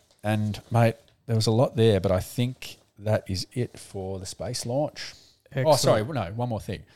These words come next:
Speaker 1: We need more managers. Now, coaches we have a lot of, and we need you all. And there's, in January, I believe, there's another coaches course happening.
Speaker 2: Excellent.
Speaker 1: Um,
Speaker 2: We'll
Speaker 1: more
Speaker 2: get
Speaker 1: de-,
Speaker 2: that out early.
Speaker 1: more details on that to come. But every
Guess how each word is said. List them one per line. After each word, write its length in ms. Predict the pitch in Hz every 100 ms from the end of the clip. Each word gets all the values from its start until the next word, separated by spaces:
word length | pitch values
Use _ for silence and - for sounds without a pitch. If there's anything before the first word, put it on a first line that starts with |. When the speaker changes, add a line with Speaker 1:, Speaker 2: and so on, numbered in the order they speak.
| _ _ _ _ -
Speaker 1:
We 160 | 127 131
need 280 | 139 165
more 160 | 151 135
managers. 540 | 104 98 107 - - - _ _ _ _ _
Now, 280 | 110 104 98 _ -
coaches 520 | 127 151 - 156 139
we 100 | 104
have 180 | 107 101
a 40 |
lot 180 | 95 92
of, 220 | 110 127
and 120 | 90 87
we 80 |
need 280 | 90 104 95
you 100 | 92
all. 280 | 87 98 127
And 140 | 98 95
there's, 260 | 92 87 - -
in 260 | 98 98 95
January, 400 | 95 95 110 104
I 40 |
believe, 320 | 98 98 110
there's 140 | 101 92
another 380 | 92 95 95
coaches 440 | 92 95 92 - -
course 280 | 101 92 -
happening. 380 | 92 - 156 - _ _
Speaker 2:
Excellent. 440 | 131 - - 131 175 - _ 87
Speaker 1:
Um, 420 | 92 90 87 87
Speaker 2:
We'll 100 | 92
Speaker 1:
more 60 |
Speaker 2:
get 100 | 131
Speaker 1:
de-, 40 | 98
Speaker 2:
that 180 | 127 120
out 160 | 117
early. 300 | 110 127 185 139
Speaker 1:
more 160 | 101
details 400 | 95 101 110 98
on 40 | 98
that 140 | 98
to 80 | -
come. 400 | - 127 107 98
But 280 | 107 107 110 - _ _ _ -
every 720 | 117 120 131 123 120 120 123